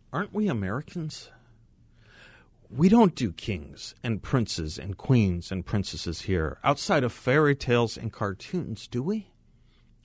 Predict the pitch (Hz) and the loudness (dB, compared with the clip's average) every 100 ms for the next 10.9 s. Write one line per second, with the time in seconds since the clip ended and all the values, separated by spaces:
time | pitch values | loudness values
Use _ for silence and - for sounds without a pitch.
0 | _ - 160 156 202 220 170 - 131 131 | _ 0 2 6 6 6 0 0 4 6
1 | 143 117 113 113 - - - _ - - | 6 6 4 2 -6 -14 -20 _ -12 -2
2 | 160 190 - - - 120 110 113 135 - | 0 0 -4 -20 -2 6 6 6 0 -10
3 | - - 262 196 - - - 90 78 _ | -12 -4 -4 -4 -8 -12 -12 -12 -14 _
4 | _ - - - 226 202 120 - 80 - | _ -20 -14 -2 0 2 -2 -6 -8 -8
5 | 78 73 - 113 135 254 269 - _ _ | -10 -12 -4 0 2 2 2 -4 _ _
6 | _ _ _ _ - - - - - - | _ _ _ _ -20 -20 -20 -20 -18 2
7 | 233 254 - 220 214 - 185 165 - 185 | 6 6 8 8 8 6 6 6 4 2
8 | 185 - 180 - 170 151 147 170 - 147 | 2 2 2 4 4 4 2 -2 0 2
9 | 131 117 143 147 143 135 131 - 139 135 | 4 4 6 6 4 0 0 2 2 2
10 | 131 - - 120 175 269 - - | 0 -4 -8 0 4 4 4 -4